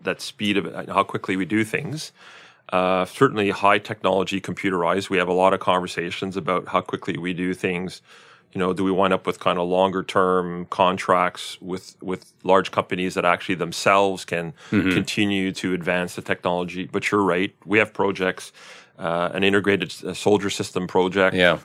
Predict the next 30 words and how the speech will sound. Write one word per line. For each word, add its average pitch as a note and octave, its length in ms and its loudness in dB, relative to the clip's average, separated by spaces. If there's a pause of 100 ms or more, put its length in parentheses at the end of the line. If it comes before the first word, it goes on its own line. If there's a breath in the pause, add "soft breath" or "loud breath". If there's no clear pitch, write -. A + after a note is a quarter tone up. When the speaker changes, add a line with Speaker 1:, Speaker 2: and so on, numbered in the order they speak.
Speaker 1:
where F#2 180 2
it's F2+ 220 0
exactly G2 540 2
as F2 140 -6
you F#2 80 -4
say, F2+ 360 -2
it's F#2 240 -8
completely G2 520 -4
the F#2 140 -2
digitized F2 560 -2
soldier. F#2+ 560 -2 (500 loud breath)
And G#2 180 0
you're A2 140 6
right. A#2 320 4
I G2+ 80 0
mean, G2 240 0
I, F#2+ 260 2
I G#2 200 6 (180)
have F#2 240 0
for - 120 -6
a F#2 60 4
long F#2+ 180 4
time F#2+ 320 4
described, F#2 640 2 (120)
uh, F#2 160 -6
uh, - 260 -2
what G2 240 2
makes G#2 240 2
a F#2 60 2
warship, F#2+ 600 4